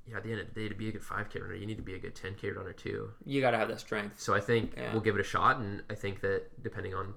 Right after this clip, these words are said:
Speaker 1: the result, we may open some, some doors, but we'll, we'll have to see.
Speaker 2: Well, let's break down the fields a little bit. Let's see, break down your competition. Um, I think in Canada, I think we'd both agree that Mo Ahmed is, I mean, he's the third best five K runner in the world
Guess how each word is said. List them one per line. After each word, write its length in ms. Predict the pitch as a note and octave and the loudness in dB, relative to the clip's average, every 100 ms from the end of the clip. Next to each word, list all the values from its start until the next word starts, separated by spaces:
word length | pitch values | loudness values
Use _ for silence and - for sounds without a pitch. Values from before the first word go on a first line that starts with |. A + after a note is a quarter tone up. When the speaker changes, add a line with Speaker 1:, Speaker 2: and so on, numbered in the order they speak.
| - | -4
Speaker 1:
the 80 | F#2+ | -2
result, 580 | F#2+ F#2+ G2 B2 - - | 0 0 -2 -2 -2 -2
we 80 | |
may 160 | F#2+ F#2 | -2 -2
open 260 | - F#2+ F#2+ | -2 -4 -4
some, 320 | - F#2 F#2+ - | -6 -6 -6 -8
some 240 | - F#2+ | -6 -4
doors, 300 | F#2 G2+ C3 | 0 0 0
but 180 | - F#2+ | -2 -2
we'll, 260 | F#2+ F#2 - | -2 -2 -4
we'll 100 | F#2+ | 0
have 180 | F#2+ - | 0 -2
to 60 | |
see. 280 | - G2+ G2+ - | -6 -6 -6 2
Speaker 2:
Well, 120 | D3 | 8
let's 180 | C#3+ C#3+ | 10 10
break 240 | - C#3+ C#3 | 10 10 10
down 160 | D3 | 6
the 60 | A#2+ | 6
fields 260 | C#3 D#3+ | 10 10
a 40 | F#3 | 10
little 160 | C3+ | 8
bit. 240 | A2 G#2+ - | 8 4 4
Let's 180 | C3 B2+ | 0 0
see, 140 | D3+ - C3+ | -4 -6 0
break 240 | A#2+ E3 E3 | 10 10 12
down 200 | E3 D3+ | 10 10
your 100 | C#3 | 8
competition. 760 | - C3+ A#2 - D3 - A2 - | 8 6 6 6 6 6 2 4
Um, 500 | B2+ B2 A#2 A#2+ A#2 - | 8 10 10 10 6 6
I 100 | C#3 | 6
think 360 | - D#3 C#3 | 8 6 8
in 120 | C#3 B2 | 4 4
Canada, 580 | C#3 C3 C#3 D#3+ G3 C3 | 6 6 10 10 10 4
I 60 | |
think 240 | A2 C#3 B2+ | 4 4 6
we'd 240 | B2+ A#2 | 4 6
both 300 | B2+ B2 B2 | 8 8 8
agree 320 | A#2+ A2+ A#2 | 4 6 10
that 180 | A#2+ A2 | 10 10
Mo 200 | A2+ A2+ | 8 8
Ahmed 360 | A2 G#2+ G#2 A2 | 6 6 4 6
is, 440 | A2+ G#2+ G#2 - - - - - - - - - | 6 6 2 -4 -6 -10 -12 -12 -14 -14 -12 -2
I 100 | A#2+ | 2
mean, 180 | G#2+ G#2 | 2 2
he's 160 | G2+ | 0
the 160 | - - | -4 -4
third 340 | - A2+ G#2+ | 2 4 4
best 300 | - A2 - - | 2 0 -2 -8
five 240 | - A#2+ - | -2 0 2
K 100 | A2+ | 0
runner 140 | G#2+ | 0
in 60 | A2 | -2
the 80 | A2+ | 2
world 320 | A2+ G#2+ | 4 2